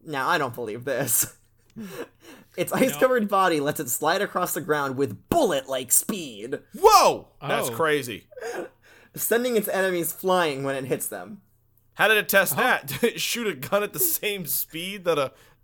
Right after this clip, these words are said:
Speaker 3: Sandshrew rolled on the ground?
Speaker 1: I guess.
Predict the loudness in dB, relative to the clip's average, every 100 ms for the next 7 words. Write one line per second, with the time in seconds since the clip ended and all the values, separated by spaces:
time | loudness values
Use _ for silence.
0 | -8 -4 -2 -2 -4 -8 -6 -6 -6 -8
1 | -8 -10 -8 -8 -8 -12 -14 -4 -2 2
2 | 2 2 -2 -6